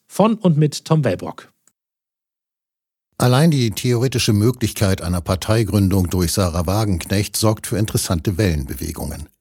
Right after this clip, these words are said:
Speaker 2: Innerhalb der Partei gehen die zahlreichen Streitigkeiten unvermindert weiter und wachsen sogar noch an. Beim Wählerbiotop wird aus einer gewissen Anpassung offene Abneigung gegenüber der Partei Die Linke,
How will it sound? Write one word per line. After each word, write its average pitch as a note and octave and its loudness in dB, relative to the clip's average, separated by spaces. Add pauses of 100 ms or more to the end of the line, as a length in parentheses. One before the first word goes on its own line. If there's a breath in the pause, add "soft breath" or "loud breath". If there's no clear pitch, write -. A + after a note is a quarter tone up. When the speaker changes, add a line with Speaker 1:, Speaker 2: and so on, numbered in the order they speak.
(420 loud breath)
Speaker 2:
Innerhalb B2+ 4
der A#2 2
Partei A2 2
gehen F2+ 0
die D#2 -6
zahlreichen E2+ -2
Streitigkeiten F2 -2
unvermindert F2+ 0
weiter G2+ 2 (220 loud breath)
und C3 -4
wachsen F2 -2
sogar D2+ -4
noch C#2+ -4
an. D2+ -4 (480 loud breath)
Beim A2 2
Wählerbiotop A2 2
wird D3 0
aus C3+ -2
einer A2 0
gewissen A#2+ 0
Anpassung B2+ 0
offene G#2+ 0
Abneigung F2+ 2
gegenüber E2 -2
der D#2 -2
Partei F2+ -2
Die F#2+ -2
Linke, G#2 2